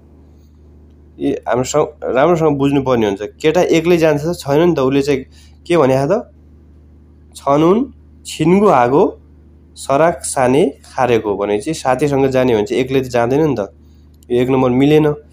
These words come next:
अप्सन नम्बर दुईमा चाहिँ यजानुन सुक्सोरुल या खारेको हामीले त।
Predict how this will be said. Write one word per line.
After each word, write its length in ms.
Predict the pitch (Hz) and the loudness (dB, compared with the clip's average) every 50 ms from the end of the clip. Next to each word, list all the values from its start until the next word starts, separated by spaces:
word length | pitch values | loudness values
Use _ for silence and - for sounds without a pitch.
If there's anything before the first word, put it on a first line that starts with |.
| - - - - - - | -20 -20 -20 -10 -2 -2
अप्सन 260 | 143 147 - - 175 | 0 0 0 0 0
नम्बर 140 | 175 170 160 | 0 0 2
दुईमा 240 | 160 165 160 165 165 | 2 2 4 2 2
चाहिँ 360 | 165 180 180 175 147 127 127 | 2 2 2 2 2 2 2
यजानुन 480 | 131 143 147 170 175 175 180 180 190 180 | 2 4 4 4 4 4 4 4 2 0
सुक्सोरुल 680 | - - - 165 160 - - 170 165 170 180 202 180 147 | -2 -4 -6 -6 -6 -4 -2 0 0 2 0 0 0 0
या 340 | 139 139 143 151 165 180 | 2 2 4 4 4 2
खारेको 540 | 175 - - 127 120 117 120 127 123 139 143 139 | 0 -2 -4 -2 0 0 0 0 0 0 -2 -2
हामीले 400 | 131 107 - 104 110 107 101 | -2 -4 -6 -6 -4 -4 -4
त। 40 | 98 | -4